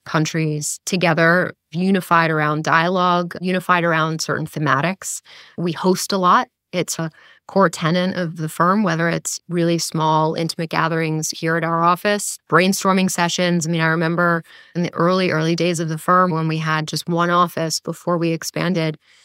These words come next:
bringing people together, not even hearing our own insights, really giving the table and the platform to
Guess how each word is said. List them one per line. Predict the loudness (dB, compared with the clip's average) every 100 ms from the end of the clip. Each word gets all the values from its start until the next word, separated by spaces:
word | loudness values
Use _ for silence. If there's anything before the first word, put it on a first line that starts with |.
| _ -2
bringing | 0 0 -2
people | -4 -4
together, | -6 -2 0 2 2 2 0 -6 -20 _
not | 0 4 4
even | 4 0
hearing | 4 4 4 0 2
our | 4 6
own | 6 4
insights, | 0 -2 -4 -4
really | -2 0 0 0 -4
giving | -2 0 2 2
the | 0
table | -2 0 2 0
and | -2
the |
platform | 0 0 0 -2 -4 -4 -6
to | -6 -4 -2 -4